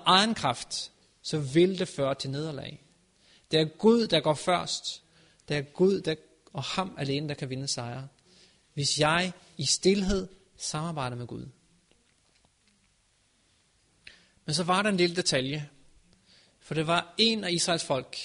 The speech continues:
der havde taget noget fra Jericho. Og resultatet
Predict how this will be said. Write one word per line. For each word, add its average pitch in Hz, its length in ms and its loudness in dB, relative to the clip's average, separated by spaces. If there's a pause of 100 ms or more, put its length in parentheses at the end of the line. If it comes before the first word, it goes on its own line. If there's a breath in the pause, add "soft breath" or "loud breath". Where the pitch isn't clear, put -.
(560)
der 156 60 -2
havde 175 480 -2
taget 190 420 -2
noget 127 320 -4 (440)
fra 143 100 -10
Jericho. 143 460 -8 (2750)
Og 143 140 0
resultatet 233 800 2